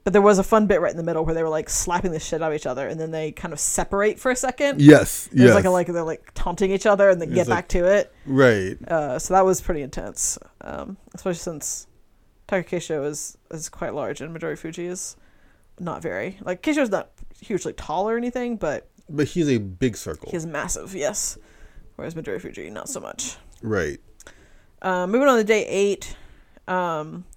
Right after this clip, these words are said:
Speaker 1: we had
Speaker 2: Hokuseiho come up.
Speaker 1: Hokuseiho come up, yeah.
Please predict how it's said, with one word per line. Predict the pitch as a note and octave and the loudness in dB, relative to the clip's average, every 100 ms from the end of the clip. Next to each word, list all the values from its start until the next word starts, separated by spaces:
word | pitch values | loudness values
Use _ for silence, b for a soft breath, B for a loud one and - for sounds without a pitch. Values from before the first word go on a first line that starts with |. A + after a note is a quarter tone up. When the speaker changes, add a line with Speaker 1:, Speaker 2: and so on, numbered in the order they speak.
| - _ _ - | -20 _ _ -6
Speaker 1:
we | G3 | -2
had | G#3+ A#3+ A#3 A#3+ A3+ - - - - | 0 2 2 0 -2 -10 -20 -8 -4
Speaker 2:
Hokuseiho | D#3+ F3 F#3+ C#3+ B2 G#2+ | -2 0 2 2 2 0
come | - G2+ | -2 -6
up. | E2+ E2+ | -6 -6
Speaker 1:
Hokuseiho | G#3 G#3 C#4 D4 A3 | -4 0 4 6 4
come | - E3 | 2 -6
up, | D3 - | -8 -4
yeah. | F3+ F#3+ D3+ B2 | 0 2 2 -2